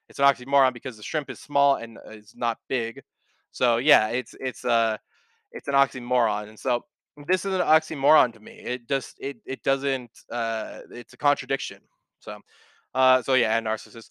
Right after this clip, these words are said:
"Alcoholism runs in her family. I never got to meet my grandfather because he died in his early fifties from severe alcoholism." Okay, well, there's a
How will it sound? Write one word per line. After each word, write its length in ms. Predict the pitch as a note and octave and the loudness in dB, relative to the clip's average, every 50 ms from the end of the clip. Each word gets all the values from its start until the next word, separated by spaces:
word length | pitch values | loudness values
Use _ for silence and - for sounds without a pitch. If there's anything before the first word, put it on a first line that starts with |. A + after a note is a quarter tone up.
| _ - - - | _ -8 0 2
"Alcoholism 480 | F#3 G#3 B3+ A#3+ A#3+ A3+ G#3+ G#3 G3+ F3+ | 6 8 10 10 8 8 4 0 0 2
runs 260 | E3+ E3+ E3+ D#3+ D#3 | 2 2 0 -2 -6
in 200 | - C#3+ C#3 C#3 | -4 -4 -4 -4
her 160 | C3 C#3 A#2 | -4 -6 -8
family. 500 | - - - E3 F3+ F3 D3+ C3 B2+ C3+ | -4 0 4 6 6 6 6 4 0 0
I 80 | B2+ B2+ | 0 0
never 220 | B2+ C#3 D3 E3 | 2 2 0 2
got 160 | D#3 E3 D#3 - | 2 0 0 0
to 80 | D3 | -4
meet 200 | C3+ C3+ C#3+ C#3+ | -8 -8 -6 -6
my 100 | C3+ C3+ | -6 -6
grandfather 500 | A2 B2+ B2 B2+ B2+ - C3+ B2+ B2+ C3 B2 | -4 -2 -2 -2 0 0 0 0 0 0 -4
because 280 | A2+ - - A#2+ A2 | -6 -6 -8 -8 -8
he 120 | - A2+ - - | -8 -14 -8 -4
died 240 | A#2 A#2 A#2 A#2 A#2 | 0 0 0 0 -2
in 80 | A2+ | -6
his 140 | A2 G#2+ G2 | -12 -14 -12
early 280 | E2 A2+ A2 A2 G#2+ G#2+ | -12 -12 -12 -12 -14 -14
fifties 560 | - - C#3 C#3 _ _ A2 A2 A2+ A#2 - | -10 -8 -8 -8 _ _ -14 -14 -14 -14 -14
from 160 | - A2+ G#2+ | -16 -18 -18
severe 300 | - - A2 G#2 A2 A2 | -18 -16 -10 -6 -2 0
alcoholism." 680 | A2 A2+ B2+ D3+ - E3+ C3+ A#2+ A2+ G#2+ G2+ G#2 G2 G2 | 2 4 4 4 6 6 4 4 4 -2 -10 -14 -12 -6
Okay, 380 | G#2+ C3+ F3+ G3+ - D3+ C#3 D3 | -2 -2 -2 -2 -2 -4 -4 -2
well, 240 | E3+ D3+ C3 C3+ D#3 | -2 -2 -2 -4 -4
there's 240 | D3 A#2+ A#2 A#2+ | -4 -8 -12 -12
a 60 | B2 | -14